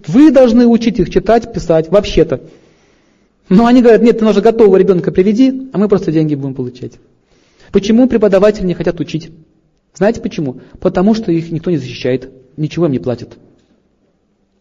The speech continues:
Вот и все. И они же тоже люди, они тоже есть хотят. Поэтому у них нет стимула работать с детьми. Таких преподавателей, которые, э, серьезно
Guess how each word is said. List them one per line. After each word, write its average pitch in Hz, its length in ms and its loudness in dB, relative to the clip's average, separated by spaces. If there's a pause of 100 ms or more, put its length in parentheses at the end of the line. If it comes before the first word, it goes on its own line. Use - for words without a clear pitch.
(100)
Вот 190 180 0
и 269 40 -6
все. 247 280 -8 (220)
И 185 80 -6
они 208 220 2
же - 60 -2
тоже 277 200 -2
люди, 214 220 -2
они 180 80 -2
тоже 208 200 -2
есть 190 140 -2
хотят. - 300 -12 (800)
Поэтому 247 280 0
у - 40 4
них 254 140 2
нет 254 140 0
стимула 185 380 0
работать 170 540 -4
с 135 60 -14
детьми. 135 380 -6 (540)
Таких 180 260 0
преподавателей, 214 640 2
которые, 185 680 0
э, 160 40 -4
серьезно 170 540 -2